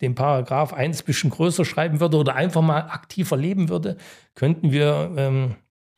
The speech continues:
viel Stress vermeiden. Und natürlich, äh, das, was ich mache bei diesen Radtouren, äh, sind natürlich fast alles Autofahrer, ja. Wenn die im Auto sitzen, sind die Radfahrer die Idioten. Und wenn sie auf dem Fahrrad sitzen, sind die Autofahrer der Idioten,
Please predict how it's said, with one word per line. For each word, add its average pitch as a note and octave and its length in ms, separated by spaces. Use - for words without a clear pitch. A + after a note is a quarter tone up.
viel D#3 220
Stress D3+ 280
vermeiden. E3 600
Und D3 200
natürlich, D3 680
äh, C3+ 140
das, C3+ 300
was B2+ 160
ich C3 160
mache C#3 260
bei C3 160
diesen B2+ 260
Radtouren, C#3+ 720
äh, B2 320
sind C#3+ 280
natürlich C3 340
fast - 320
alles C3+ 200
Autofahrer, D#3 760
ja. - 260
Wenn B2+ 180
die C#3 100
im C#3+ 100
Auto F3+ 340
sitzen, D#3+ 400
sind C3+ 220
die C3 60
Radfahrer D3+ 480
die D3 160
Idioten. D#3+ 500
Und B2+ 80
wenn B2 100
sie C3 100
auf A#2+ 100
dem A#2+ 100
Fahrrad C#3+ 340
sitzen, C#3+ 280
sind C3 180
die C3+ 80
Autofahrer C#3+ 500
der C3+ 120
Idioten, C#3 640